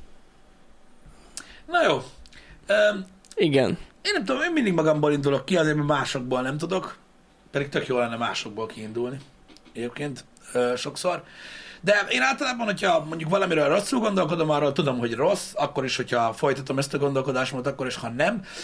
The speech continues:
Speaker 1: Amikor úgy gondolom valamiről, hogy úgy van, bennem mindig van egy bizonytalanságérzés. Hogy jó, csináljuk így, de ez igazából szerintem a felnőtté válásnak a része. Az, hogy, ö, hogy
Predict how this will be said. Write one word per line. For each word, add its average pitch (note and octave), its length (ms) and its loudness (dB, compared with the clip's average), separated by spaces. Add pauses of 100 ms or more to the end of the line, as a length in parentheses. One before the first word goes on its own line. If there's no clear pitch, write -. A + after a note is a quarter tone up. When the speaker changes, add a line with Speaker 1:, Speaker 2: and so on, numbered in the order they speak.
(160)
Speaker 1:
Amikor G3 300 2
úgy D4+ 120 4
gondolom A3 300 2
valamiről, F#3+ 400 4
hogy C#3+ 200 2
úgy F3+ 320 2
van, G3 380 2
bennem G#3+ 340 0
mindig A#3+ 260 0
van E3 120 2
egy C#3 100 2
bizonytalanságérzés. A2 1300 -2 (760)
Hogy B2 100 -4
jó, D3+ 140 4
csináljuk E3 420 2
így, G#3+ 280 -6
de F3 240 0 (440)
ez - 180 0
igazából E4 440 2
szerintem G3 400 0
a D#3 40 -4
felnőtté D#3 580 0
válásnak A#2+ 600 -2
a A#2 60 0
része. A2+ 600 -2 (160)
Az, F3 160 -2
hogy, C#3 280 2
ö, B2+ 140 2 (1000)
hogy C3+ 340 0